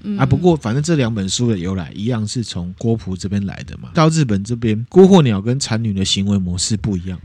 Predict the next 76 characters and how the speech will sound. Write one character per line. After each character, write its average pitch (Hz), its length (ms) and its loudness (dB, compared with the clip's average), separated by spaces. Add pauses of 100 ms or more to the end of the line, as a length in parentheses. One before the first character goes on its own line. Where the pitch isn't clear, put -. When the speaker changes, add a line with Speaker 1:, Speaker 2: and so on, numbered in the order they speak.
Speaker 2:
那 233 80 0
名 220 200 6
字 202 140 0
虽 214 140 4
然 190 120 6
可 180 120 6
以 170 60 6
互 175 160 6
相 160 220 4
代 151 200 2
表， 85 200 -6
可 110 140 -4
是 170 140 0
其 - 240 2
实 107 300 -2
真 143 180 0
的 123 100 2
是 120 120 -2
不 123 120 -2
同 85 280 -6
的。 82 240 -10
我 110 140 2
讲 90 240 0
一 92 40 -4
下 98 260 -2
哈， 214 120 0
Speaker 1:
嗯， 196 40 0
好。 180 240 -8
Speaker 2:
孤 262 180 4
鹤 269 160 10
鸟 147 200 6
是 180 160 4
因 196 140 6
为 196 120 8
自 202 160 -2
己 139 140 0
没 120 120 0
有 123 100 2
小 101 240 -2
孩， 90 200 -4
所 139 140 0
以 127 40 4
去 139 140 -2
偷 120 240 -4
别 104 180 -4
人 90 100 -8
的 87 80 -8
小 87 180 -8
孩。 85 200 -16 (100)
Speaker 1:
对。 185 360 -10
Speaker 2:
可 165 120 6
是 226 100 6
产 151 340 2
女 170 120 4
呢， 107 160 -2
是 143 200 -2
因 123 240 -4
为 123 140 0
生 135 280 0
小 107 220 0
孩 90 200 -4
难 90 200 -6
产， - 240 -10 (100)
还 165 220 4
没 240 100 4
有 185 80 10
见 190 160 6
到 185 120 8
小 110 300 4
孩 101 140 0
就 139 120 2
过 127 280 4
世 98 400 -2
的 131 100 4
妈 131 320 4
妈， 123 340 0